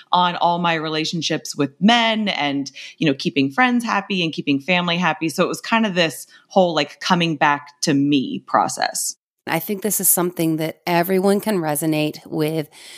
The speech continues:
Speaker 2: to some degree, and certainly women, because we're socialized to value ourselves and assess ourselves, judge ourselves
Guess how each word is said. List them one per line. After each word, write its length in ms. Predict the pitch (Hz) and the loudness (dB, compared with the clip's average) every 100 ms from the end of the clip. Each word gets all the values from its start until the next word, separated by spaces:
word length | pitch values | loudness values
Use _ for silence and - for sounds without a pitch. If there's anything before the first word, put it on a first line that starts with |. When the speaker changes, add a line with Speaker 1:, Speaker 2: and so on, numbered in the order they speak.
| - | -8
Speaker 2:
to 120 | - | -2
some 300 | 180 196 185 | 0 2 0
degree, 380 | 180 165 165 160 | -2 -2 0 0
and 160 | 170 165 | 0 0
certainly 680 | - - 311 349 262 233 | 0 2 2 2 0 0
women, 500 | 208 165 143 135 165 - - - - - | 2 2 0 -2 -6 -10 -16 -20 -20 -12
because 280 | 196 185 170 | -8 -6 -6
we're 140 | 160 151 | -4 -4
socialized 880 | - 208 214 240 214 202 196 - | -2 -2 -2 -2 0 0 0 -2
to 120 | - | -4
value 600 | 180 165 175 202 226 254 - | -4 0 2 2 2 0 0
ourselves 800 | 240 233 - 156 151 147 151 - _ _ 220 | 0 0 -2 -2 -4 -4 -6 -10 _ _ -2
and 100 | 208 | 0
assess 440 | 185 - 330 381 - | 0 2 2 2 2
ourselves, 720 | 165 - 156 143 - 170 - _ _ _ - | 2 0 -2 -4 -6 -10 -14 _ _ _ -4
judge 280 | 294 359 269 | 0 2 4
ourselves 720 | 196 - 151 135 151 185 | 2 0 -4 -4 -6 -8